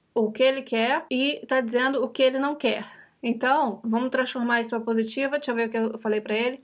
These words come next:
"Eu me sinto e sou próspero." Eu me sinto e sou próspero. Então, ela to-, tem, traz todo um sentimento de prosperidade. Claro que esse sentimento de prosperidade, esse sentimento do que você quer, tem que ser seu.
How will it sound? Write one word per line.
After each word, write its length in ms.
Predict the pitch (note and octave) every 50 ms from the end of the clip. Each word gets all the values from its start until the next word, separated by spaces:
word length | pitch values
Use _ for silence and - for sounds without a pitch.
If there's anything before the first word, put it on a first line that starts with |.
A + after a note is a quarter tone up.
| _ _ - - - - _ _ _ -
"Eu 180 | - B3 C4 C#4
me 140 | C#4+ C#4+
sinto 560 | C#4 C#4 - B3 A#3 A3+ A#3 A3+ C4 C#4+ C#4+ C#4+ - _ _ _ _ _ _ _ _ _
e 120 | - C#4+
sou 320 | C#4 - - A#3+ A3 A3 A3
próspero." 640 | A3 A3+ G#3 F#3 G3 - - - - - - - - _ - -
Eu 100 | A3+ A#3+
me 120 | A#3+ A#3 A3
sinto 380 | A3+ - A3 A3 A3 A3 A3+
e 20 | A3
sou 200 | - A3+ A3+ A3
próspero. 520 | A3 - F3+ - - - - - - -
Então, 320 | G3+ G#3 A3 A3 A3 F#3+
ela 240 | F3+ G3+ G#3+ G#3+ G#3+
to-, 300 | G#3+ - - B3 B3 -
tem, 340 | - - A#3 A3 A3 A3 A3 - -
traz 280 | - A3 G#3 A3 G#3+ G#3+
todo 240 | - A3+ A3+ A#3+
um 40 | B3
sentimento 560 | A#3 B3+ A#3+ A#3 A3+ A#3 G#3+ G3+ A3 A3+ A3+
de 140 | A3+ G#3 A3
prosperidade. 800 | A3 A3 - G#3+ G#3+ - - G#3+ A3+ A3+ G#3+ F3+ F3+ F3+ - - - - - - - - -
Claro 260 | - C4+ C#4+ D4 D4
que 120 | - D4+
esse 140 | C#4+ D4 C#4+
sentimento 520 | - D4 C#4 C4+ - B3+ A#3+ A#3+ A3+ A3+
de 120 | A3 G#3+ A3
prosperidade, 720 | A3 A#3+ A#3 A3+ - - G#3+ - - F#3+ G#3 A3 G#3+ G#3+ A3
esse 100 | G#3+ -
sentimento 500 | - A3 G#3+ G#3+ - A3 G#3+ G#3+ G#3 G#3+
do 80 | G3+
que 140 | G3+ - G#3
você 240 | G3 G3 - - -
quer, 340 | - - A3 B3 A#3 G#3+ A3 - _ _ _ _ _ _ _
tem 180 | - B3 B3 B3+
que 80 | B3 -
ser 140 | - D#4+
seu. 440 | D#4+ D#4+ - C#4 B3 A#3 G3 F3+ F#3+